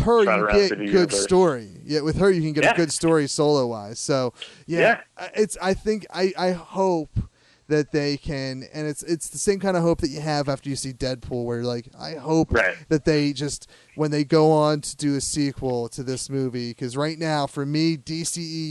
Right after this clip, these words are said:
Speaker 1: U is simply Wonder Woman. Like, I can kind of
Speaker 2: Yeah.
Speaker 1: ignore the other movies. Like, let's
Speaker 2: Ah,
Speaker 1: just
Speaker 2: dude, I'm right
Speaker 1: build
Speaker 2: there
Speaker 1: upon
Speaker 2: with
Speaker 1: it.
Speaker 2: you.
Speaker 1: Yeah, it's
Speaker 2: Dude,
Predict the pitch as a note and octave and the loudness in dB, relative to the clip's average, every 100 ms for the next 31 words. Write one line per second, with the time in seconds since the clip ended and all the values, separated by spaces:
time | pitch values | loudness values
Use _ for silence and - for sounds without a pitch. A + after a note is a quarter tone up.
0 | D#3 D#3 D#3+ C#3 C3 B2 - E3 D3+ C#3+ | 0 2 0 0 -8 -10 -8 -8 -8 -6
1 | C#3 C3+ C#3 D3+ D3+ D#3+ D#3+ D#3+ - - | -4 -2 0 2 4 2 0 -2 -10 -16
2 | - C3+ C#3 C3+ D#3+ C#3+ C#3+ C#3 F3 D3 | -8 -6 -6 -6 -4 -2 0 2 2 2
3 | D3 D#3 D#3 C#3+ D3 D3+ D3+ D#3 - - | 0 0 0 0 -2 -4 -4 -4 -8 -20
4 | - - C#3+ C#3 D#3+ F3 G3 E3 C#3 C3+ | -20 -6 -4 -2 -2 0 0 0 4 4
5 | A#2+ C3+ C#3+ F#3+ E3 C3 C3+ B2 A2 - | 4 4 6 6 6 4 2 -4 -10 -10
6 | - G3+ _ - D#3+ D#3 D3 C3+ - F3+ | -4 -6 _ -6 -4 -2 -2 -2 -2 -4
7 | - - D#3+ | -4 -6 -6